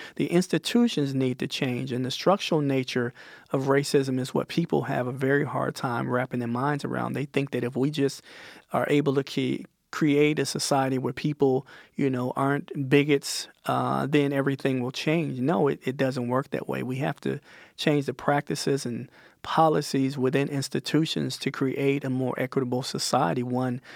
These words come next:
where your race will not be a predictor of the outcome of your life. And that's the case, uh, here in Milwaukee and many other places. And a just and fair society is one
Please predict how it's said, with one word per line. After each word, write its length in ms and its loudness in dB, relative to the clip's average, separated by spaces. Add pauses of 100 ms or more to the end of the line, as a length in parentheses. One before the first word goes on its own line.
(260)
where 360 4
your 220 2
race 560 2
will 400 2
not 480 2 (340)
be 220 4
a 80 0
predictor 580 2
of 200 0
the 120 0
outcome 380 0
of 140 -4
your 120 2
life. 380 -4
And 120 -2
that's 240 -2
the 120 -4
case, 520 -2 (100)
uh, 240 -2
here 240 0
in 120 -2
Milwaukee 480 0
and 120 -2
many 180 -2
other 160 0
places. 540 -6 (360)
And 160 -2
a 80 -2
just 480 2
and 140 -4
fair 320 0
society 600 -2
is 120 -8
one 340 -2